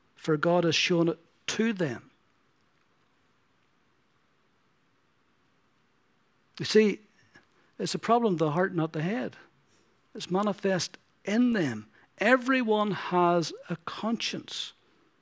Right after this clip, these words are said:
We're born with a conscience. We instinctively know right from wrong, good from evil. Even the smallest child,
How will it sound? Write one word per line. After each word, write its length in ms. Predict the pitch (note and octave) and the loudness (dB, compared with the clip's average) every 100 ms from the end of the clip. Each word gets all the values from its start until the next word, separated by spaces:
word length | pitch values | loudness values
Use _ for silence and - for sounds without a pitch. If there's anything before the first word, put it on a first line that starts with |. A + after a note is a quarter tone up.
| _ _ _ _ _ _ _ - | _ _ _ _ _ _ _ 2
We're 180 | F#3+ F3 | 4 4
born 440 | - G#3 A#3+ A#3+ | 6 6 8 8
with 180 | A3 - | 4 4
a 60 | |
conscience. 720 | - - A#3 A#3+ - G3 D#3 - | 0 0 2 2 2 0 0 0
We 380 | G3+ G3 F3 - - | 4 6 4 0 -6
instinctively 1000 | F#3+ F3 - - C#4 C#4+ - C4 A#3+ A3+ | -2 0 0 4 4 4 2 0 2 4
know 220 | A3 A3+ | 8 8
right 420 | G#3+ F#3 A#3 A#3 | 8 6 4 2
from 280 | - G#3+ G#3 | -2 0 2
wrong, 360 | G3+ A3+ G3+ - - - | 4 4 4 0 -8 -4
good 280 | - G#3+ G#3+ | 10 10 10
from 240 | - G#3 G#3 | 0 2 4
evil. 280 | A3+ F#3 - - - | 6 4 0 -10 2
Even 480 | B3 D4+ D4+ C#4 | 6 8 8 6
the 140 | C4 A#3+ | 6 4
smallest 640 | - A#3 A#3+ B3 A#3 - | 4 6 8 10 8 4
child, 800 | - - C#4+ D#4 C#4 C#3 - - | -2 6 8 10 8 6 0 -12